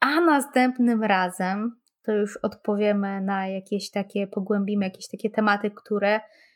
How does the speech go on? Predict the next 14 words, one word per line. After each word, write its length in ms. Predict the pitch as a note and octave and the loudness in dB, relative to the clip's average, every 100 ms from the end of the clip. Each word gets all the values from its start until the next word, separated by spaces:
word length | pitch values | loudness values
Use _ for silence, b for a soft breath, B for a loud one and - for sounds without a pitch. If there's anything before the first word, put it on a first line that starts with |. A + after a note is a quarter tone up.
| b _ | b _
które 300 | - A#3+ A3+ | -6 0 0
słuchaczy 500 | A3+ C#4 G4+ G4 B3+ | 2 0 2 2 0
ciekawią, 760 | A#3+ A#3 A3 G3+ G3 G3+ A#3+ C4 _ - | 0 0 2 2 2 0 -2 -6 _ -14
czyli 500 | - G3 G#3 G3+ G3 | -8 -6 -4 -4 2
bardzo 340 | G#3+ G#3+ G#3+ | 2 2 0
chętnie 320 | G#3 G#3 G#3+ | -2 -2 -2
byśmy 240 | G3+ G3+ G#3 | -2 0 -2
posłuchali 500 | G#3 G3 G#3 G3+ G3 | -2 -4 -2 -2 -2
komentarzy 580 | - G#3 G3+ G3+ F#3+ F#3+ | 0 0 2 0 0 -2
i 240 | F#3+ F#3+ G3+ G3+ | -4 -6 -8 -8
przeczytali 480 | - G3+ - F#3+ F#3+ | -6 -8 -4 -4 -4
komentarze 760 | G3 F#3+ F#3+ G3 F#3+ F#3+ F#3 | -2 -2 -2 -2 -2 0 -4
i 80 | F#3 | -2
wiadomości, 760 | F#3+ F#3+ F#3+ F#3+ F#3+ - G3 | -2 0 2 0 -4 -8 -8